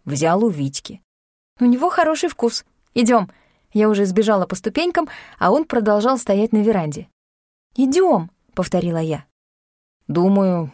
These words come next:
мне надо переодеться в костюм», вздохнул Ризо. «Почему?», удивилась я. «Шорты меня смущают». «Они что?» «Смущают меня. Мне кажется, я глупо выгляжу». «Ну, умно-то ты выглядеть просто не умеешь»,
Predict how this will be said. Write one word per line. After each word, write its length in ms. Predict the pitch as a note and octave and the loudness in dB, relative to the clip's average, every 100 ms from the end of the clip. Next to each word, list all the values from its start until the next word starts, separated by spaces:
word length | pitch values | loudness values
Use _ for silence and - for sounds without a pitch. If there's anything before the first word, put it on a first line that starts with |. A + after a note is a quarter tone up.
| - | -8
мне 280 | D#3 F3 F3+ | -2 2 2
надо 260 | E3+ E3+ | 2 0
переодеться 640 | E3 F3+ E3+ E3 D#3+ D#3 D3 | -2 0 0 2 0 -2 -6
в 80 | - | -4
костюм», 520 | E3 D#3+ - - G#3 _ _ _ - | -4 -4 -8 -12 -14 _ _ _ -6
вздохнул 500 | F3 F3+ - F#3 E3+ | -2 -2 -2 -4 -2
Ризо. 380 | F3+ E3 E3+ - _ _ _ - | -4 -4 -6 -8 _ _ _ -4
«Почему?», 640 | B3 - C4 A#3+ A#3+ A#3+ _ _ - | -2 2 4 4 2 0 _ _ -4
удивилась 560 | G3+ G3 F#3+ F#3+ F#3+ | 0 0 0 -2 -2
я. 200 | F#3+ F3 _ _ _ _ | -4 -6 _ _ _ _
«Шорты 540 | - E3+ F3+ F#3+ - | -8 0 0 0 -6
меня 340 | E3 E3 D#3+ D#3+ | -4 -2 -4 -4
смущают». 800 | - F3 F3+ - D#3 - - - _ _ _ _ - | -2 -2 -2 -4 -8 -14 -20 -20 _ _ _ _ -2
«Они 240 | A3 C4 | 2 2
что?» 320 | A#3+ - D#4+ D#4+ _ _ _ _ _ | 0 -2 -2 -2 _ _ _ _ _
«Смущают 800 | - - E3 F#3 - D3 C#3 - | -12 -4 -2 -2 0 0 -2 -4
меня. 340 | D3+ D3 C#3+ - _ _ _ - | -6 -4 -6 -12 _ _ _ -4
Мне 240 | E3 D3 | -2 0
кажется, 440 | E3 F#3 F#3 - | 0 0 -2 -4
я 160 | D3+ D3+ | 0 0
глупо 380 | D3+ D#3+ F#3+ G3+ | 0 -2 0 0
выгляжу». 540 | D#3+ D#3 D#3 D#3 E3 _ _ _ _ _ - | 0 -2 -2 -2 -4 _ _ _ _ _ -2
«Ну, 340 | C4+ F4 C4+ - - | 2 2 2 -2 -2
умно-то 520 | C4 F4 F4 E4 D#4 | 2 2 2 0 -2
ты 140 | - C#4+ | -2 0
выглядеть 540 | A#3+ B3 C4+ B3+ - | 2 2 0 -2 -2
просто 340 | G#3 A3 - | 0 0 2
не 140 | A#3+ C4 | 2 2
умеешь», 540 | C4 E4 C#4+ C#3+ - | 2 2 2 0 -4